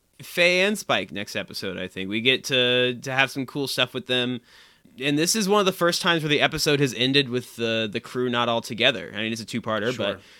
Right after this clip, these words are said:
Speaker 1: so we have to see if they can all get back together the way they were before. You know, we don't, Ed and Ein are manning the ships, Jet's in a, in a bar with a sleepy cop, and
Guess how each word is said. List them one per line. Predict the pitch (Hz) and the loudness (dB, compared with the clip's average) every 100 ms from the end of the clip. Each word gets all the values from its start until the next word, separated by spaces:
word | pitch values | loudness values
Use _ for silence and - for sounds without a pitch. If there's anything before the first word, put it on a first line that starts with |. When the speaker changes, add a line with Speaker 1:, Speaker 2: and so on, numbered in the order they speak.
| - | -20
Speaker 1:
so | - 139 | -8 0
we | 131 | 2
have | 135 | 2
to | - 135 135 | 2 0 0
see | - 143 | 4 4
if | 143 | 4
they | 139 | 2
can | 143 135 131 | 2 0 0
all | 117 143 | 0 0
get | 135 135 | 2 0
back | 131 131 - | 2 0 0
together | 123 127 135 | -4 -2 0
the | 135 | -2
way | 135 135 | -2 -2
they | 135 | -2
were | 135 135 | -4 -4
before. | 127 - 127 165 | -6 -6 -6 -4
You | 101 | -6
know, | 98 | -4
we | 107 | -2
don't, | 120 120 - - | -2 -4 -8 -10
Ed | 113 139 156 151 | 0 2 4 0
and | 143 | 2
Ein | 123 139 156 | 4 6 6
are | 139 | 4
manning | 131 139 139 | 4 4 2
the | 123 | -2
ships, | - 135 147 - - | 0 0 0 -6 -10
Jet's | 123 127 139 - - - - - _ _ | -4 0 0 0 -8 -8 -16 -20 _ _
in | 123 | 0
a, | 131 120 113 117 | 2 2 2 0
in | 120 | 0
a | |
bar | 113 120 123 135 156 175 185 _ _ - | 0 2 4 6 6 4 -2 _ _ -10
with | 127 | -6
a | 117 | -4
sleepy | - 147 143 | -2 0 0
cop, | 135 156 135 147 185 | -2 2 4 4 2
and | 120 104 98 | -4 -4 -6